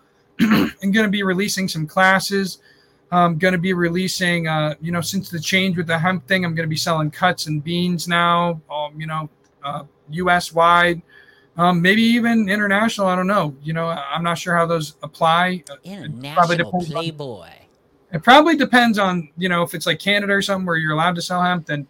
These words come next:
Speaker 1: you know, then I think that we can exchange that. But I'm excited for all the new things I got coming down the pipeline. I'm working on getting some investors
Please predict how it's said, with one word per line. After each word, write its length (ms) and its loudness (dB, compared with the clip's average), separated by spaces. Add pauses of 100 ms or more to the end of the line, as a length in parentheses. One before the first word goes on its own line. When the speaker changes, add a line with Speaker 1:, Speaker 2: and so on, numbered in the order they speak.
(140)
Speaker 1:
you 80 -8
know, 160 -2
then 160 -4
I 100 -2
think 200 -10
that 80 -6
we 120 -4
can 120 -10
exchange 400 -6
that. 180 -4
But 140 -6 (360)
I'm 140 2
excited 480 2
for 140 0
all 80 4
the 120 -2
new 240 0
things 280 -2
I 80 4
got 200 0
coming 220 -2
down 160 0
the 80 -6
pipeline. 600 0
I'm 280 -2
working 300 0
on 140 0
getting 160 -6
some 160 -4
investors 640 -2